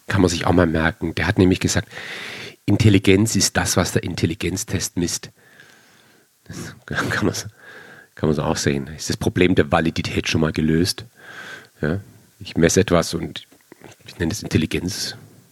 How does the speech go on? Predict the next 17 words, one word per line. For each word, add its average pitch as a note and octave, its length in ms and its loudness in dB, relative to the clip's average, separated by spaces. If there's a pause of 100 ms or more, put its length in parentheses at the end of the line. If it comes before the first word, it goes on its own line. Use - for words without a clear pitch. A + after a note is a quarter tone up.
(120)
ganz - 200 -12
einfach. - 360 -14
Intelligenz G#2+ 520 4
ist G2 140 2
das, G2+ 140 2
was - 140 0
der - 120 0
Intelligenztest - 760 -4
misst. - 260 -8 (120)
Finde - 120 -12
ich - 80 -12
eigentlich - 140 -12
ganz F2+ 140 -12
schön E2 140 -12
smart - 460 -12
irgendwie. - 400 -20 (640)
Naja. E2 240 -12